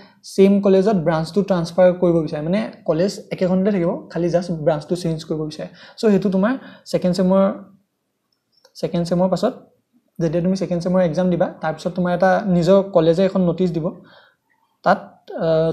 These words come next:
তুমি এপ্লাই কৰি মেলি নিজৰ, নিজৰ যোনটো ব্ৰাঞ্চ আছে, কলেজৰ ভিতৰতে চেঞ্জ কৰিব পাৰিবা। ইয়াত তোমাৰ চাই এছ জি পি। তোমাৰ যোনটো ফাৰ্ষ্ট ছেম, ছেকেণ্ড ছেমৰ মাৰ্কছ থাকিব,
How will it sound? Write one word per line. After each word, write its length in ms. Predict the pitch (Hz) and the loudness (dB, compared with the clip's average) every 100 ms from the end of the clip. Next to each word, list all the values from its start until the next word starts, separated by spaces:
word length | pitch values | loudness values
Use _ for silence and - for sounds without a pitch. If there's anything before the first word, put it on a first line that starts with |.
| 160 | -2
তুমি 160 | 175 180 | 0 0
এপ্লাই 240 | 175 170 170 | 2 2 2
কৰি 140 | 170 | 2
মেলি 220 | 175 233 302 - - _ _ _ _ _ _ - | 2 0 -2 -12 -20 _ _ _ _ _ _ -2
নিজৰ, 340 | 180 170 180 196 202 | 0 4 4 4 2
নিজৰ 260 | 180 175 185 | 2 4 4
যোনটো 200 | 175 175 | 4 2
ব্ৰাঞ্চ 280 | 160 165 170 | 2 2 0
আছে, 180 | 175 254 - _ _ | -4 -8 -14 _ _
কলেজৰ 340 | 165 156 165 | -2 0 0
ভিতৰতে 320 | 165 165 175 240 | 0 0 -2 -2
চেঞ্জ 200 | - 156 | -4 -4
কৰিব 180 | - 151 | -4 -6
পাৰিবা। 240 | 147 147 147 - | -6 -8 -10 -6
ইয়াত 200 | 175 180 - | -2 -2 0
তোমাৰ 220 | 185 208 226 | 0 0 -2
চাই 220 | - 214 285 - _ _ _ _ | -2 -2 -4 -16 _ _ _ _
এছ 140 | 170 147 | -4 -4
জি 140 | 147 | -6
পি। 160 | 156 147 147 _ _ _ _ _ _ _ _ _ _ _ _ _ _ _ _ _ | -8 -10 -12 _ _ _ _ _ _ _ _ _ _ _ _ _ _ _ _ _
তোমাৰ 160 | 175 165 | -4 -2
যোনটো 180 | 165 170 | -2 -4
ফাৰ্ষ্ট 240 | 175 160 160 | -4 -6 -4
ছেম, 120 | 175 | -4
ছেকেণ্ড 260 | 170 165 165 | -4 -6 -6
ছেমৰ 180 | 170 175 | -4 -2
মাৰ্কছ 240 | 160 165 170 | -2 -4 -6
থাকিব, 220 | 170 160 | -6 -4